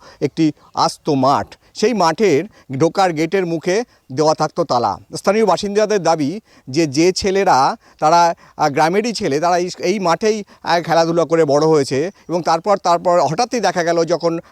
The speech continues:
রাজ্যের শাসক দলের বদল হলো, তখন, উম, আহ, শেখ শাহজাহান তিনি যখন তৃণমূলে যোগ দিলেন, তার কিছুদিনের মধ্যেই এই সন্দেশখালীর যে অরবিন্দ মিশনের মাঠ, যেটি এলাকার ছেলেমেয়েরা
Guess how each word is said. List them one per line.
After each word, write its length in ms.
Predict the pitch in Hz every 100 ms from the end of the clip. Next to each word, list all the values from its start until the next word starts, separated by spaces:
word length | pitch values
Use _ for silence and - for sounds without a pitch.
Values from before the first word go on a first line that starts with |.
| -
রাজ্যের 280 | 147 156
শাসক 300 | 165 151 170
দলের 360 | 175 165 165 165
বদল 280 | 139 147 170
হলো, 260 | 151 165
তখন, 320 | 170 156 165 170 - - 151
উম, 180 | 151
আহ, 180 | 151 151
শেখ 260 | 143 175 -
শাহজাহান 640 | 170 147 160 156 165 131 - _
তিনি 180 | 160 160
যখন 240 | 165 170
তৃণমূলে 440 | 156 156 170 170 170
যোগ 200 | 151 147
দিলেন, 340 | 135 156 127 185 _ -
তার 120 | 151
কিছুদিনের 440 | 160 160 202 214
মধ্যেই 560 | 196 160 151 180 139 170 - _
এই 280 | - 165 165 - _
সন্দেশখালীর 760 | - 180 170 185 208 - 208 208 - _ _ -
যে 180 | 143 156
অরবিন্দ 460 | 160 180 185 185
মিশনের 420 | 185 165 170 165
মাঠ, 380 | 151 135 127 - - _ _ _ _ -
যেটি 320 | 160 185 190
এলাকার 340 | 175 165 175
ছেলেমেয়েরা 680 | 160 - 160 165 170 165 165